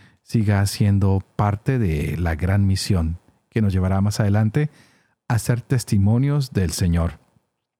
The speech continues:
que nos llevará a ser verdaderos discípulos, los cuales fueron encargados de llevar la palabra por todo el mundo y predicar el evangelio a todas las naciones.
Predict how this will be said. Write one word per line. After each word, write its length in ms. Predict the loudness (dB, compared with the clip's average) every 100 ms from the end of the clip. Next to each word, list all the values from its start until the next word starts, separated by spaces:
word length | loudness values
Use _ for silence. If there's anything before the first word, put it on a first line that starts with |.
| _ -4
que 80 | 0
nos 100 | 2
llevará 380 | 2 2 2 0
a 180 | -2
ser 160 | -2 0
verdaderos 420 | 0 0 0 0
discípulos, 760 | -2 -2 -4 -2 -2 -2 -4 -12 _ _ _ _ _ -2
los 220 | -2 0
cuales 420 | 0 2 0 -2
fueron 300 | 0 2 2
encargados 500 | 0 -2 0 0 0
de 80 | 0
llevar 440 | 0 0 0 -4 -4
la 220 | -4 -2
palabra 440 | -2 -2 -2 -2 -6 -20 _ _ -2
por 180 | -2
todo 220 | 2 2 2
el 80 |
mundo 480 | 2 2 2 0 -2 -6 _ _ _ -4
y 100 | -2
predicar 600 | 0 2 2 2 0 2
el 100 | 2
evangelio 640 | 0 0 0 2 2 0
a 120 | -2 -2
todas 260 | 0 2
las 140 | 2 0
naciones. 640 | -2 -2 -2 -2 -4 -8